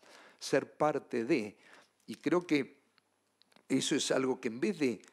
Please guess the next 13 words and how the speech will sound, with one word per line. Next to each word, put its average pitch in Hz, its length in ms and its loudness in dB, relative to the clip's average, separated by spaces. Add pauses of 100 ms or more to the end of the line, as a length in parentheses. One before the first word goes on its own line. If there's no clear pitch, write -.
(680)
criticarle 117 760 -6
a 110 80 -4
Dios 113 380 0
de 107 120 -8
que 117 200 -4
haya 113 460 -2 (460)
estos 113 340 -6
problemas, 117 640 -2
estas 113 320 -8
injusticias, 120 920 -6 (360)
tendríamos 190 420 -4
que 143 120 -2
agradecerle 120 920 -2